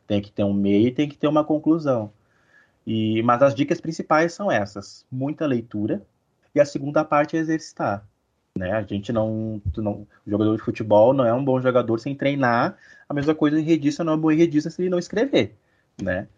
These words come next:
Se ele não, se ele não pensar de que forma ele pode contar essa história, de que forma ele pode contar uma outra história que seja diferente da forma como ele contou a anterior, porque isso também ajuda a, a te dar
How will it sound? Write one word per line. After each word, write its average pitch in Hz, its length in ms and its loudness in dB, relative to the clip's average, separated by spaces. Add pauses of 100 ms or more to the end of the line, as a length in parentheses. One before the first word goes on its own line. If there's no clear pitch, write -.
(260)
Se - 80 -6
ele 98 80 0
não, 110 320 0
se - 100 -8
ele 110 120 2
não 117 120 0
pensar 120 380 0
de - 100 -8
que - 120 -8
forma 147 480 4
ele 156 100 0
pode 131 320 0
contar 117 400 0
essa 107 140 -6
história, 98 520 -2 (360)
de 104 100 -12
que - 80 -10
forma 127 300 4
ele 156 100 2
pode 135 220 2
contar 120 280 -2
uma 117 160 0
outra 135 380 -2
história 117 460 2
que 113 100 -10
seja 113 260 -4
diferente 113 480 -2
da 127 120 2
forma 110 360 2
como 104 200 -6
ele 104 80 -8
contou 101 400 -6
a 101 40 0
anterior, 95 640 -4 (720)
porque 110 180 0
isso 113 200 0
também 117 260 0
ajuda 113 540 2
a, 101 520 -2 (640)
a 107 120 -2
te - 180 -8
dar 107 400 2